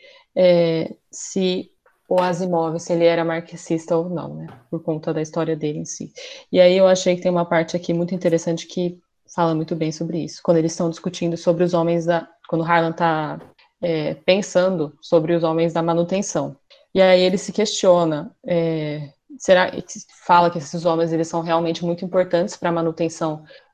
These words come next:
pra que tudo funcione, né? Ainda mais importantes que, que ele mesmo e que os computadores.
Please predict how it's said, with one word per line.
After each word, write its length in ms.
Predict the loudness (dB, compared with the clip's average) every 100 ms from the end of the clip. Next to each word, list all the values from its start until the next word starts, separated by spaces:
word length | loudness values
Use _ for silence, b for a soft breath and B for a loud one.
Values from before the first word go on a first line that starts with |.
| -2
pra 120 | -2
que 100 | 2
tudo 560 | 6 8 8 6 2 -6
funcione, 720 | -6 -4 -2 2 2 2 0
né? 200 | -2 -4 -8 _ _ _ -4
Ainda 240 | 0 0
mais 240 | 0 0
importantes 560 | 0 -2 -2 0 -2 -2
que, 160 | -4 -4 -6
que 440 | -8 -4 -4 -4 _ _ 0
ele 200 | 2 2
mesmo 440 | 2 0 0 -2
e 80 | -2
que 100 | -2
os 100 | -4
computadores. 880 | -4 -4 -2 0 2 2 2 -2 -6